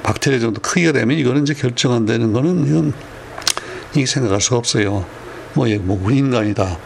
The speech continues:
아, 이게 아무리 그럼 쌍둥이라고 해도 인간을 막 결정해서 뭐 딱 규칙적으로 배치한다는 게 있을 수 없잖아요. 근데, 예, 뭐, 예, 소금이라든지 설탕이라든지 이 분자량이 작은 거는, 예, 뭐,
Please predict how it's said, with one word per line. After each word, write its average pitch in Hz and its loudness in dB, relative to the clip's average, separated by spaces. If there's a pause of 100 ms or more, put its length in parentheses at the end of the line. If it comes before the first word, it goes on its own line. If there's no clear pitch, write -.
(420)
아, 127 4
이게 123 4
아무리 123 4
그럼 110 4
쌍둥이라고 117 4
해도 120 2
인간을 113 4
막 - -2
결정해서 113 0
뭐 101 0
딱 - 0
규칙적으로 113 2 (400)
배치한다는 101 2
게 123 4
있을 147 0
수 - 0
없잖아요. 95 2
근데, 135 2 (640)
예, 123 2
뭐, 107 2 (580)
예, 127 2
소금이라든지 107 2
설탕이라든지 113 0 (440)
이 160 2
분자량이 110 4
작은 98 2
거는, 113 2 (560)
예, 123 2
뭐, 104 2